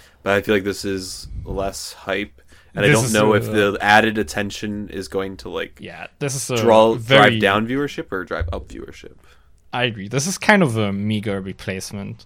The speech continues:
Speaker 2: Uh, with the, the, then definitely not gonna hit, like, major view numbers, uh, here, because, like, it's not cross-regional play. It's kind of just the same
Speaker 1: Yeah.
Speaker 2: that we had,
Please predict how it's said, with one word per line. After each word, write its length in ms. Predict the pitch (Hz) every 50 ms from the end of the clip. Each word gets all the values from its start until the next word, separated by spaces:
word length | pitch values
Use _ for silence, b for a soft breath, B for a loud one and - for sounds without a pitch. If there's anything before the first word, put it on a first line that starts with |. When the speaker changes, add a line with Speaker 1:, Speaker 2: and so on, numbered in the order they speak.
| - -
Speaker 2:
Uh, 360 | - 104 101 95 98 101 -
with 440 | 113 120 120 131 139 165 160 131 127
the, 140 | 139 147 143
the, 200 | 143 135 160 175
then 520 | 156 180 - - 151 151 170 180 170 123 120
definitely 360 | 123 156 156 - - 170 147
not 180 | 131 127 117 -
gonna 300 | - 123 123 123 120 104
hit, 220 | 117 123 123 -
like, 240 | 107 95 95 - -
major 480 | 98 95 92 92 104 - - 110 107 104
view 180 | 101 110 107
numbers, 540 | 107 104 104 107 107 113 120 123 - - - - - -
uh, 360 | 104 95 98 104 107 107 117 - b b b b b b b b b b b - -
here, 340 | - - 110 110 117 135 151 -
because, 360 | - 98 - - 101 92 -
like, 240 | - 90 87 87 107 -
it's 260 | 131 107 - - -
not 340 | 123 120 107 107 107 - - -
cross-regional 640 | - - 95 92 - - - 92 90 - - 95 95
play. 280 | - - - 95 90 87
It's 180 | 98 107 - -
kind 260 | - - 120 117 120
of 140 | 113 110 -
just 300 | - - 107 - - -
the 80 | - -
same 600 | - - - 101 95 101 110 123 151 175 220 - _ _ _ _ _ _ _ _ _ _ _ _ _ _ _ -
Speaker 1:
Yeah. 40 |
Speaker 2:
that 240 | 117 110 101 - -
we 140 | 104 98 92
had, 440 | - 98 98 95 90 90 92 110